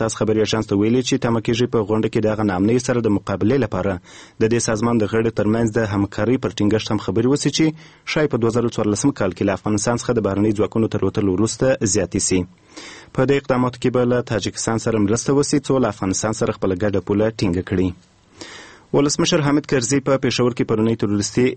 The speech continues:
بریدونه چې له امله یې د ښځو او ماشومانو په ګډون اته اویا کسان وژل سول او لسګونه نور ټپیان سول په کلکه وغندل. په هغه بیان کې چې د جمهوریت ریاست په رسمي ویبپاڼه کې خپور سوی، د ښاغلي کرزي له قوله ویل سوي، دا ډول وحشیانه حملې چې قربانیان یې ملکي وګړي دي،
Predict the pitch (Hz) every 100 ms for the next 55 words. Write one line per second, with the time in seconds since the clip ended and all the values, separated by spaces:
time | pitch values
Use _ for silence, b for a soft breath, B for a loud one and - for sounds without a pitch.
0 | 101 92 110 113 139 101 104 101 101 113
1 | 120 113 117 - 120 120 110 95 107 110
2 | 104 95 98 98 135 - 104 143 139 107
3 | - - 104 104 117 139 139 151 143 123
4 | 101 - 131 104 104 - 95 104 - 123
5 | 123 - 98 - 101 90 98 95 92 -
6 | B B B B B 117 113 117 120 -
7 | - 120 120 110 104 107 107 104 113 -
8 | 107 101 - 113 107 107 107 107 110 -
9 | 95 113 120 127 127 123 98 110 107 101
10 | - 123 104 107 107 92 90 135 139 156
11 | 160 B B 104 120 127 135 123 101 104
12 | 113 113 104 104 120 - - 104 98 104
13 | 113 110 98 - 120 101 113 117